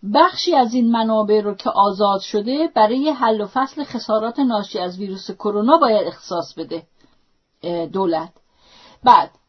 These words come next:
روش‌های دیگری وجود داره. ببینید گفتیم چهار میلیون کسبه خرد حساب می‌کنن، فکر کنم اتاق بازرگانی اینو اعلام کرده. اینها،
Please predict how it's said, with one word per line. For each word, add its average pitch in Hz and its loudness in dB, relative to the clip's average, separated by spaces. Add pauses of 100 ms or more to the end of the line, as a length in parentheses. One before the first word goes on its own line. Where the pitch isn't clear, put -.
روش‌های 240 4
دیگری 240 0
وجود 185 -6
داره. 165 -6
ببینید 294 -2
گفتیم 311 0
چهار 302 2
میلیون 262 2 (280)
کسبه 214 -2
خرد 233 0 (120)
حساب 214 0
می‌کنن، 190 -6 (100)
فکر - -20
کنم 196 -6
اتاق 180 -6
بازرگانی 175 -2
اینو 190 -6
اعلام 165 -2
کرده. 170 -6 (600)
اینها، 277 4